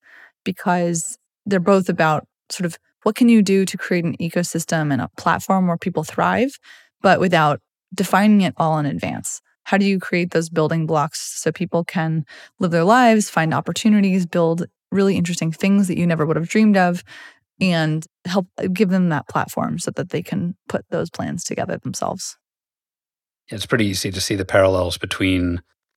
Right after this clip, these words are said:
Speaker 2: communities of different types, which includes open source,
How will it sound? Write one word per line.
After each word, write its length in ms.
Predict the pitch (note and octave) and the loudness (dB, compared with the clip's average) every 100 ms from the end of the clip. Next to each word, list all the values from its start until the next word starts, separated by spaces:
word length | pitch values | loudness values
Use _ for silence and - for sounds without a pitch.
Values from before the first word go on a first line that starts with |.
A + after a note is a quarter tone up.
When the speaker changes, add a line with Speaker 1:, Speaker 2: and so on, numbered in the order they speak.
| _ _ - | _ _ -4
Speaker 2:
communities 480 | B2 A#2 G2+ G2 F#2+ | 2 4 4 2 2
of 80 | |
different 280 | F#2 F#2+ F#2+ | -2 -2 -4
types, 460 | - G2+ F#2 - - | 0 0 0 -4 -8
which 140 | F#2+ | -8
includes 340 | F#2+ - E2 - | -10 -10 -10 -10
open 220 | E2 F#2+ | -10 -6
source, 520 | - C3+ A#2+ - - | 0 2 2 0 -6